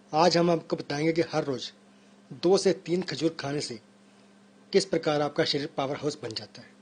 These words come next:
इतनी एनर्जी मिलती है कि आप जानकर दंग रह जाएंगे। खजूर खाने से बहुत से रोगों की रोकथाम होती है। यह एक बहुत ही लाभकारी फल है।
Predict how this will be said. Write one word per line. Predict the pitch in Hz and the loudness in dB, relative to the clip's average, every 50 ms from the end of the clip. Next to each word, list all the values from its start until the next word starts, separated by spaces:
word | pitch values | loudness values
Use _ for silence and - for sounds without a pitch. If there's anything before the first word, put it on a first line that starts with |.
| - - - - - - - | -20 -20 -20 -20 -8 -2 -2
इतनी | 165 165 - 202 208 196 | 0 0 2 4 4 6
एनर्जी | 170 147 143 135 - 175 | 4 4 2 0 2 2
मिलती | 160 147 139 135 - 151 151 | 2 2 0 -2 -2 -2 -2
है | 151 151 151 - - - - - - - - _ - - - - - | -2 -2 -4 -8 -16 -20 -20 -20 -20 -20 -20 _ -20 -20 -20 -12 -4
कि | - 151 | 0 0
आप | 147 143 143 - - - - - _ _ _ _ _ _ _ _ - - - _ - | 0 0 -2 -6 -10 -20 -20 -20 _ _ _ _ _ _ _ _ -20 -20 -20 _ -8
जानकर | 123 143 147 151 151 160 143 110 | -4 -4 -2 0 2 0 0 0
दंग | 131 151 143 | 0 -2 0
रह | 131 117 110 | 0 -2 -2
जाएंगे। | 104 110 104 107 101 - - - - - - _ - - - - - - - - - - - - - - _ - - | -4 -8 -10 -12 -16 -18 -20 -20 -20 -20 -20 _ -20 -20 -20 -20 -20 -20 -20 -20 -20 -20 -20 -20 -20 -20 _ -10 -6
खजूर | 156 147 - 208 240 240 | -2 2 4 4 4 2
खाने | - - 151 160 175 | 2 0 0 2 2
से | 160 - - 160 160 | 2 2 2 2 2
बहुत | 139 127 156 185 175 | 4 4 4 4 6
से | - 180 | 6 4
रोगों | 151 131 123 - | 4 4 2 2
की | 151 | 2
रोकथाम | 147 139 - - 156 165 165 | 2 2 2 2 2 2 2
होती | 156 147 - - 160 | 2 0 -4 -6 -8
है। | 160 160 - - - - - - - - - - - - - - - - | -8 -8 -10 -14 -20 -20 -20 -20 -20 -20 -20 -20 -20 -20 -20 -6 2 6
यह | 170 190 196 | 8 8 8
एक | 175 160 | 8 8
बहुत | 165 165 185 185 202 | 8 8 8 6 4
ही | 175 | 4
लाभकारी | 151 151 160 160 - - 156 156 156 | 4 4 4 2 2 2 0 0 0
फल | - 135 120 98 | -2 -4 -6 -6
है। | 98 107 | -8 -12